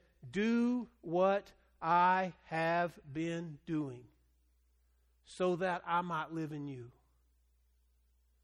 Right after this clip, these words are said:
In this day and age, maybe the imitation of the love of Jesus in our lives is what we're supposed to be doing. Maybe it's time that we, the people of God, wherever we are amidst all of this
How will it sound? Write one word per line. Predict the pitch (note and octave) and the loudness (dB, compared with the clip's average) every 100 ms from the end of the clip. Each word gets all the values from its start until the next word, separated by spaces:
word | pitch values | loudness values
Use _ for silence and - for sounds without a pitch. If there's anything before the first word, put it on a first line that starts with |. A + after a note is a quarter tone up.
| _ _ | _ _
In | F#3 | -2
this | F3 A3+ | 2 0
day | F3+ F#3 G3+ A3+ | 2 4 4 4
and | G3 | 2
age, | F#3+ G#3+ A3 G3 - - _ | 2 2 2 -2 -12 -20 _
maybe | D#3+ A3 C#4 C#4 | 2 4 6 6
the | A#3+ G3 | 4 2
imitation | A3 A#3 A3+ G#3 G#3+ - G#3+ G#3+ G3+ - _ _ _ | 0 0 0 -2 -2 -2 -4 -4 -6 -10 _ _ _
of | - F3 | -2 0
the | F3 | 0
love | D#3 F3 G3+ G3 | 2 6 6 4
of | E3+ C#3 | -2 -6
Jesus | F3+ F#3+ G3+ - - | -4 -4 -4 -8 -6
in | F3 | -2
our | D#3+ D#3 | 0 2
lives | E3+ F3+ E3+ | 4 4 2
is | D#3 D3+ | -2 -4
what | E3+ | -4
we're | D#3+ | -2
supposed | D#3 D3+ - D3+ - | -4 -6 -4 -4 -6
to | C#3+ | -12
be | C3 | -10
doing. | B2 A#2 A2+ - _ _ _ _ _ _ _ _ _ - - | -10 -12 -16 -20 _ _ _ _ _ _ _ _ _ -6 4
Maybe | A#3+ C#4+ C#4 | 6 8 4
it's | A#3 | 4
time | - A3+ A3+ A3+ | 2 4 4 4
that | G#3 F#3 | 2 2
we, | G#3 A#3 A#3+ | 2 2 2
the | G3+ | 0
people | - A#3 A3 G3+ | 0 -2 0 -2
of | F3+ | 0
God, | G3 G#3+ G#3 - - | 4 4 4 -2 6
wherever | G#3+ A3 A#3+ C4+ C#4 | 10 10 10 8 6
we | C4+ B3+ | 4 6
are | B3 A#3+ | 6 6
amidst | G#3+ G#3+ A#3 - | 6 6 2 0
all | A3 A3 C4 C4+ C4 A#3 | 2 6 8 8 8 6
of | G#3+ | 4
this | A3+ A3 - | 4 2 0